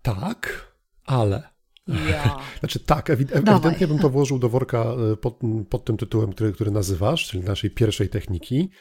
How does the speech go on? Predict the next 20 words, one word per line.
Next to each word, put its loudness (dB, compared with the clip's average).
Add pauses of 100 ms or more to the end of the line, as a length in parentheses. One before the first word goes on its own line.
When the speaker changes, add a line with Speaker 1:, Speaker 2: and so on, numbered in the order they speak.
(460)
Speaker 1:
Mm, -2
no 2
jednocześnie -2
zrobiła -2
to -4
z -12
takim -4
polotem -2
właściwym -2
noblistce, -2
poetce. 0 (380)
Dlatego 0
chcę -4
do -6
tego -2
nawiązać, 0
ponieważ -2
mnie 2
bardzo 2
urzekło. -4